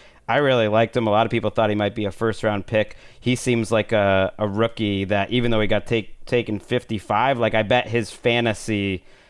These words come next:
average draft position will be pretty close in the end to some of those top guys like Garrett Wilson,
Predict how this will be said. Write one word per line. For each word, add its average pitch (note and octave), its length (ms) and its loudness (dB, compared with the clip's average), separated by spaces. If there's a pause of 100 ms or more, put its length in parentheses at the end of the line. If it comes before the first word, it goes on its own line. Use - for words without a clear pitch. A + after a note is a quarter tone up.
(220)
average A2 500 0
draft G#2+ 400 0
position G2 640 -4 (260)
will B2 120 0
be A#2 140 0
pretty C3+ 380 -2
close C3 540 0
in G#2+ 100 -2
the G#2 180 0
end G2 380 0 (480)
to A2+ 140 -4
some B2+ 240 0
of G#2+ 80 0
those G2+ 180 0
top G#2+ 340 -2
guys F#2+ 360 0
like F#2+ 240 -2
Garrett F#2+ 320 0
Wilson, F#2+ 600 -4